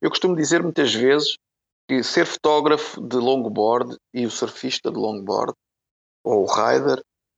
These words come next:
isto é como uma dança a dois. Eu não fazia nada sem os surfistas e, e como o, o Diogo estava a dizer, o, os surfistas também precisam da visibilidade que o fotógrafo lhes proporciona. Portanto, há aqui uma simbiose entre o surfista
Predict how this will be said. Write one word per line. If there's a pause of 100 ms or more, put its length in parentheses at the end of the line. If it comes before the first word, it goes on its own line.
(120)
isto
é
como
uma
dança
a
dois.
Eu
não
fazia
nada
sem
os
surfistas (640)
e, (100)
e
como
o,
o
Diogo
estava
a
dizer, (460)
o,
os
surfistas
também
precisam
da
visibilidade
que
o
fotógrafo
lhes
proporciona.
Portanto,
há
aqui
uma
simbiose (560)
entre
o
surfista